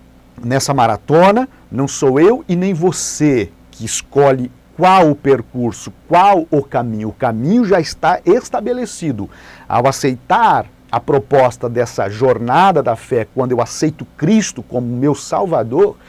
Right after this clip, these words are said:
eu estou me colocando a trilhar e a correr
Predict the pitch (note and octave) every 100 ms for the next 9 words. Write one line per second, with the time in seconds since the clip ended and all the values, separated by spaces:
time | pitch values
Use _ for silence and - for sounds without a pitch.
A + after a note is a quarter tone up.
0 | - - - - B2+ D3 - - E3 G#3
1 | A3+ _ - - D3+ E3 F3 D3 C#3 E3
2 | F#3+ A#3 B3 - D#3 D3+ B2+ B2 C#3 E3+
3 | - - _ - B2+ - C3 A2 D3 D3+